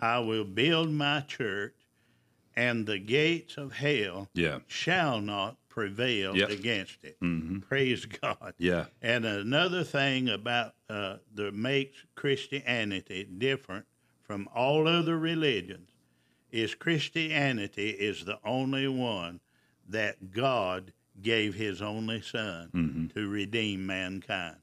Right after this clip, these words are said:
Speaker 2: Yep.
Speaker 1: No other religion can make that claim.
Speaker 2: Mm-hmm. And if you notice,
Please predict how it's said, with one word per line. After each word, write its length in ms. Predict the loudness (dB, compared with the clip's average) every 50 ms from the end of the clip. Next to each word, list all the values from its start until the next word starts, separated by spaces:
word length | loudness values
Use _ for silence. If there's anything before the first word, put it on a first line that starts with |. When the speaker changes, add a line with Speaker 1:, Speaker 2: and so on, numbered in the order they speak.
| -10 -6
Speaker 2:
Yep. 200 | -4 -4 -4 -6 _ -4
Speaker 1:
No 260 | 0 2 4 4 4
other 260 | 4 4 4 2 4
religion 640 | 4 4 4 4 4 4 4 2 0 -2 -4 -4 -4
can 300 | -6 -4 -4 -4 -2 0
make 280 | 0 0 0 -2 -2
that 260 | -2 0 0 -2 -2 -6
claim. 480 | -8 -6 -4 -4 -4 -6 -8 -12 -20 _ _ 0
Speaker 2:
Mm-hmm. 360 | 2 2 2 2 0 -4 -6 -6 -10 _ -20 -20 _ -18 0 4
And 260 | 6 6 6 6 2 2
if 280 | 4 4 4 4 4 4
you 100 | 4 6
notice, 540 | 8 6 6 6 6 4 2 0 -2 -6